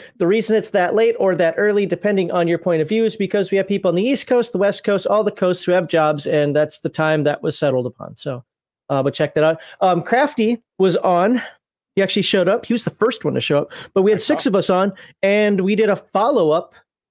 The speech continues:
Speaker 1: to, uh, the Gatekeepers episode beforehand. So the, the Gatekeepers episode beforehand where Heathen Dog was in, we talked about various religions and, and,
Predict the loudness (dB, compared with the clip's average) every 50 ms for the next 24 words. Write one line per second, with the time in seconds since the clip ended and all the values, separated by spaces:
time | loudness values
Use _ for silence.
0 | _ _ _ _ _ -12 -10 -6 -2 0 0 0 0 0 0 0 2 2 2 2
1 | 2 2 2 2 0 0 0 0 0 2 2 0 0 0 -2 -2 -2 -2 -4 -2
2 | -2 0 0 -2 -2 -2 -2 -2 -2 -2 0 -2 -2 -2 0 0 0 0 0 0
3 | 0 0 -2 -6 -8 -16 -20 -20 -10 -4 -2 0 2 2 2 2 0 0 0 -2
4 | -2 -2 0 0 0 -2 -2 -2 -4 -2 -2 0 0 0 0 0 -2 -4 -2 0
5 | 0 2 2 2 2 2 2 2 0 0 0 0 0 2 2 2 2 0 0 0
6 | 2 2 2 2 0 -2 -4 -8 -20 -10 -6 -4 -2 0 0 0 0 0 0 2
7 | 2 2 2 0 -4 _ _ _ _ _ _ _ _ -2 0 0 2 0 0 0
8 | 0 2 2 2 0 0 0 0 0 0 0 0 0 0 0 0 0 0 2 2
9 | 2 0 0 0 0 0 -2